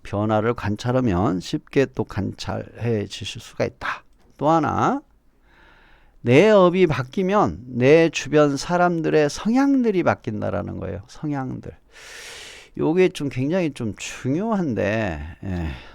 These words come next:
왜 중요하냐면요. 어, 내 업이 바뀌면 내 주변 사람들의 성향들이 바뀐다. 예, 성향들이 바뀐다.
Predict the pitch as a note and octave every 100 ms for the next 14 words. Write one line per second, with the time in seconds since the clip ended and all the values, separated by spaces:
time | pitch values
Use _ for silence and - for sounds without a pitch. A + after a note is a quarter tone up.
0 | - - - _ _ _ _ _ _ _
1 | _ _ _ _ _ - - _ _ _
2 | C#3 D3 F3 E3+ D#3+ D3 B2 A2 A#2 C#3
3 | G#2+ - _ C3+ B2+ B2 A#2+ A#2 B2 C#3
4 | G3 F#3 E3+ E3+ C#3+ B2 - E3 D#3+ F3+
5 | A3 F3 A#2 F2+ B2 C#3+ E3+ D#3+ - C3+
6 | D#3+ D#3+ D3+ D3+ D#3 D3 C3+ C3+ D3+ D3+
7 | - G#3+ A3 A3+ G#3 F3+ D#3+ A2 - C3+
8 | B2 G#2+ A#2 G#2 - _ - A2 A2 -
9 | F#3+ F3 G3 F#3 D#3+ A#2+ A#2+ A2 - G#2+
10 | F2+ F#2